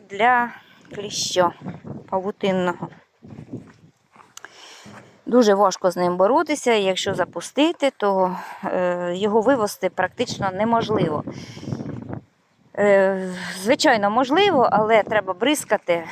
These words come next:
е, дуже часто і різними препаратами.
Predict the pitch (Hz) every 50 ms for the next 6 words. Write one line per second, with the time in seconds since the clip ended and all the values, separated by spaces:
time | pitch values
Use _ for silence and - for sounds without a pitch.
0 | - - - - - - - - - _ _ _ _ - - - - - - _
1 | _ - _ _ _ _ - - - - _ _ _ _ _ _ - - - -
2 | - - _ - - 117 120 170 185 190 190 269 247 226 226 - - - 302 311
3 | 320 302 - - - - 196 180 175 175 - - - - - - - - - -
4 | - - - - - - - - - - 226 214 269 285 240 247 226 226 220 -
5 | - 214 - - 214 226 220 180 160 _ - 165 165 165 170 175